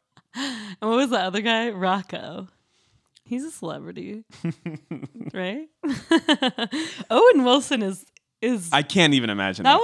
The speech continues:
Speaker 1: one's really wild to
Speaker 2: I think
Speaker 1: me.
Speaker 2: that has to be fake. I think I had to run that
Speaker 1: I
Speaker 2: down wrong.
Speaker 1: wouldn't
Speaker 2: <laughs>
Speaker 1: be surprised if that was real, though. Like, Sonya's kind of a wild card.
Speaker 2: Can you imagine a John McEnroe and Sonia Morgan relationship, though?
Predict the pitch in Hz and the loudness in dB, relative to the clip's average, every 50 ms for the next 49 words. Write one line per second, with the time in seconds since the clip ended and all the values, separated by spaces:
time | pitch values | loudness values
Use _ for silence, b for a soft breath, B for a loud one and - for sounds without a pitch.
0 | 466 440 320 233 208 208 233 220 220 208 196 175 165 - - - - - 185 - | 2 0 -2 -4 -2 0 2 2 2 2 0 -2 -4 -6 -6 -6 -10 -8 -2 0
1 | - 147 170 220 214 170 139 156 143 135 - - 120 110 101 - - 113 95 95 | 0 2 2 2 2 2 2 4 2 0 0 -2 -6 -8 -8 -6 -8 -8 -8 -8
2 | - - _ _ _ _ _ _ _ _ _ _ _ _ _ _ _ _ - 123 | -12 -16 _ _ _ _ _ _ _ _ _ _ _ _ _ _ _ _ -8 -6
3 | 139 175 160 135 135 135 123 - 131 110 107 113 110 107 269 381 - - 113 120 | -2 -2 0 0 -2 -2 -4 -4 -4 -4 -2 -2 0 2 2 2 2 0 -2 -2
4 | 113 107 98 - - 190 185 208 214 214 311 226 - - - - - - 220 269 | -2 -2 -4 -6 -4 0 0 2 2 4 4 2 2 2 0 -2 -2 -2 -2 -2
5 | 277 302 311 - 311 240 - - 208 170 175 185 247 240 254 285 254 - 285 247 | -2 -2 -2 -4 -4 -4 -4 -2 -2 0 0 -2 -2 -4 -6 -8 -6 -2 -2 -2
6 | 220 208 214 208 190 180 185 190 220 339 370 233 - - - - - - - - | -2 -2 -6 -8 -8 -10 -10 -8 -8 -6 -8 -8 -10 -10 -12 -12 -12 -14 -16 -16
7 | 214 208 _ b b b b b b b b b b b b b b _ _ _ | -18 -20 _ b b b b b b b b b b b b b b _ _ _
8 | _ _ _ - 240 277 - - - 233 254 370 466 - - 494 494 494 494 494 | _ _ _ -6 -6 -6 -4 -4 -2 -2 0 -2 -2 -4 -6 -6 -6 -4 -2 -2
9 | 440 254 185 190 202 220 269 - - - 180 135 - - 202 208 214 _ _ _ | 0 2 2 2 2 2 0 -4 -6 -8 -8 -8 -8 -12 -12 -14 -16 _ _ _
10 | - 160 170 196 233 226 165 110 95 104 117 131 123 117 107 110 107 98 101 104 | -8 -4 -2 -2 0 0 0 0 -2 -2 -2 0 0 0 0 0 0 -2 0 -2
11 | 101 95 98 98 - 110 104 101 98 98 98 - - - 98 98 95 95 92 95 | -4 -6 -6 -8 -8 -6 -6 -4 -4 -4 -6 -8 -10 -8 -8 -8 -8 -8 -8 -8
12 | 98 98 92 95 98 107 101 - 101 113 - 120 - - 120 123 123 | -8 -10 -10 -12 -12 -14 -14 -14 -14 -14 -14 -14 -14 -12 -12 -12 -12